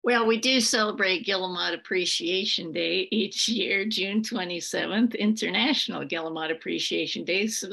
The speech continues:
celebrating all the Cephas Guillemots. Not in, in the U K, they call the, what we call the common murre, they call the guillemot, but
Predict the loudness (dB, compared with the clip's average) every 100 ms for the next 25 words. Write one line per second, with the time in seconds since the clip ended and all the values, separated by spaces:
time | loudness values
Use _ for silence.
0 | -6 0 2 4 4 4 6 6 4 2
1 | 0 2 0 0 -2 -2 -4 -8 _ _
2 | -2 2 2 2 2 2 0 -4 -2 0
3 | 0 0 -8 _ _ 0 2 2 0 -2
4 | -2 -2 0 0 2 0 2 0 -2 -2
5 | -4 -2 -2 -2 -2 -4 -4 -2 -2 -2
6 | -4 -2 -2 -4 -4 -6 -6 -6 -6 -6
7 | -10 -10 -8 -6 -2 -2 -2 -4 -6 -2
8 | -4